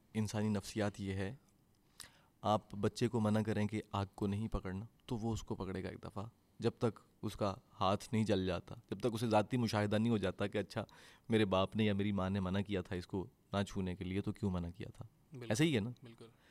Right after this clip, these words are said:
Speaker 1: तो होता ये है कि बंद बांधने से चीज़ें रुकती नहीं हैं, ठीक है?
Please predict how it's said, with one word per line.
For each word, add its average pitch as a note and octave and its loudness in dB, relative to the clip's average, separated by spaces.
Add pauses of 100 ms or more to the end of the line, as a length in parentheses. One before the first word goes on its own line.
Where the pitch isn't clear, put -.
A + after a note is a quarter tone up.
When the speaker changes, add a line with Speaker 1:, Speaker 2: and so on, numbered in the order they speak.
(600)
Speaker 1:
तो D3+ 6
होता B2 8
ये F3 6
है C3 4
कि D#3+ -2
बंद A2+ 4
बांधने A#2 4
से G2+ -6 (840)
चीज़ें A2+ 0 (680)
रुकती G#2+ 0
नहीं F#2+ 2
हैं, - -10 (680)
ठीक A2+ -6
है? A2+ -14